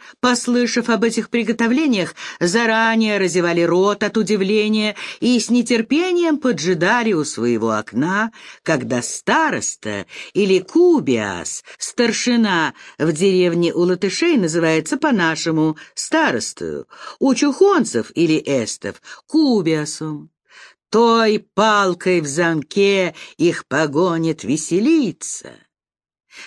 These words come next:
которая столько раз и так немилосердно гоняла их на барщину и напоминала о податях. Таков грубый сын природы.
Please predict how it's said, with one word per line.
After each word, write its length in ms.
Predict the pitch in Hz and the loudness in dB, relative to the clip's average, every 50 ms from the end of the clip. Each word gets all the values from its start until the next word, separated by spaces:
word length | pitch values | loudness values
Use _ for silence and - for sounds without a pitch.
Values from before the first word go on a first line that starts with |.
| - - | -10 -4
которая 440 | - 180 180 190 185 180 175 175 | -2 -2 2 2 2 2 2 2
столько 580 | 170 - - - 320 359 370 320 - - 285 269 | 0 -4 -2 0 2 2 2 0 0 -2 -2 0
раз 520 | 233 202 180 165 156 135 113 - - - _ - - - - - | 0 0 0 0 0 -2 -4 -6 -10 -14 _ -16 -18 -16 -8 -2
и 140 | - 208 | -2 -2
так 360 | 214 - 311 339 349 339 - - | 0 2 2 2 2 0 0 0
немилосердно 840 | 294 294 285 269 262 247 - - 208 208 196 190 180 151 160 180 175 | 2 2 2 2 0 -2 -2 -2 0 0 2 0 0 -2 -2 -2 0
гоняла 560 | 156 180 175 180 175 180 208 240 269 277 269 | 2 2 2 2 2 0 0 0 0 0 0
их 240 | 262 262 247 233 - | 0 0 -2 -2 -2
на 160 | 233 247 254 | -2 0 0
барщину 880 | 214 233 294 294 269 208 131 117 - - - 104 104 95 92 101 92 - - - - - | 0 0 0 0 0 -2 -4 -6 -10 -8 -8 -6 -6 -6 -6 -8 -8 -10 -12 -16 -16 -10
и 400 | - - 247 262 262 262 254 233 - - - - - | -4 0 2 2 4 2 2 0 -4 -8 -18 -8 -2
напоминала 960 | 196 220 247 233 233 - 214 208 202 202 185 180 180 180 196 196 190 196 196 | 0 2 2 2 0 0 -2 0 0 0 0 0 0 0 0 0 0 0 -2
о 220 | 196 - - 196 202 | -2 -2 -4 -6 -6
податях. 760 | _ - 285 302 269 180 120 - - - - - - _ _ _ _ _ _ _ _ _ _ _ _ _ _ _ - - - - - | _ -4 -2 -2 -2 -2 -4 -6 -12 -16 -18 -18 -18 _ _ _ _ _ _ _ _ _ _ _ _ _ _ _ -20 -20 -16 -6 -2
Таков 760 | 320 339 339 339 - 320 311 311 302 294 302 - - - _ _ - - - - | 0 0 0 2 2 2 2 2 2 0 -4 -10 -18 -20 _ _ -20 -20 -20 -10
грубый 540 | - 170 226 277 330 359 359 269 311 302 285 | -4 0 2 4 6 6 4 4 4 2 2
сын 400 | 262 - - - 233 247 240 233 | 0 -2 -2 0 2 2 2 0
природы. 640 | 220 - 165 147 135 120 127 127 127 123 - 113 123 | 0 -2 -2 0 0 0 0 0 -2 -4 -6 -10 -16